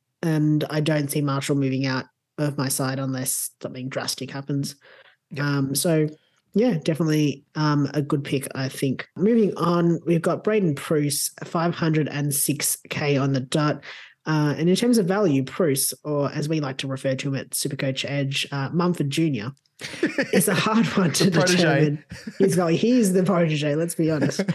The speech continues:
Speaker 2: <laughs>
Speaker 1: His average of ninety-one point nine is closest to his true output, considering the roles he has played in the last few, in his last few seasons. Um, he hasn't really had that pure ruck role, um, before this,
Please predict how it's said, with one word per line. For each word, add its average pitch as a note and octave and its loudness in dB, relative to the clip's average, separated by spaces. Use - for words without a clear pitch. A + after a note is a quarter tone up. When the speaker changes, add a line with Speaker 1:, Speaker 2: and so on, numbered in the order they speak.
Speaker 2:
<laughs> - -10
Speaker 1:
His G#3 4
average G#3 2
of F#3 4
ninety-one F#3+ 2
point E3+ -2
nine E3 -2
is E3 0
closest B3+ 0
to F#3+ 2
his E3 0
true - -2
output, D3 -4
considering F3 2
the D#3 0
roles D3+ -2
he C#3+ -2
has C#3+ -4
played C#3+ -4
in C#3+ -6
the C#3+ -2
last C#3 -6
few, C#3 -4
in D3 -8
his C#3+ -4
last C3+ -8
few C3+ -6
seasons. C3+ -6
Um, C#3+ -4
he E3+ -4
hasn't D#3+ 0
really C#3+ 0
had C#3 -4
that C#3 -4
pure C#3+ 0
ruck B2 -4
role, C#3+ 0
um, C3+ 0
before C#3 0
this, D#3 0